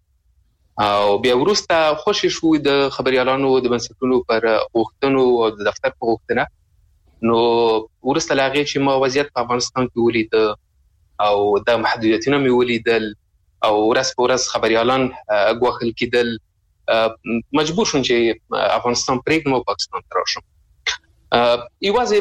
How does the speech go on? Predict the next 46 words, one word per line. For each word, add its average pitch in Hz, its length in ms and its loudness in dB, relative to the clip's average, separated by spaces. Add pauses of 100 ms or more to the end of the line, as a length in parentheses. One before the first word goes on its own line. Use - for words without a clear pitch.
موږ 208 160 -4
باید، 190 240 0 (100)
آه، 151 180 2
ونه 170 200 0
وایو 139 200 0
چې 120 160 -6 (140)
څوک 143 160 0 (120)
د 123 240 0 (280)
افغانستان 113 500 -4
د 120 120 -6
دې 135 60 2
لپاره 120 300 -2
پرېږدي 117 260 -6
چې 113 120 -6
هغه 110 180 0
یې 113 40 -2
سره، 110 280 -4
آه، 101 720 -4 (140)
د 131 40 2
ژوند 127 400 0
ګواښ 117 420 -4
ورته 113 400 -2
دی 113 60 -2
یا 110 280 0
ډېر 123 400 -4
جدي 120 380 -4
خطر 127 300 -4
ورته 127 120 -2
نه، 175 140 0
بلکې 202 360 -2 (360)
افغانستان 139 440 -2
کې 185 60 -2
دلته 165 280 0
په 160 140 -4
اسلام 143 260 -2
آباد 160 180 -2
کې 143 320 -4
ډېری 170 180 2
خبریالان 131 580 0 (720)
د 120 360 2
سیاسي 127 480 -2
ګواښ، 123 320 0 (100)
اقتصادي 120 540 -2
ګواښ، 120 240 2 (120)
فکري 127 300 -4
ګواښ، 123 280 0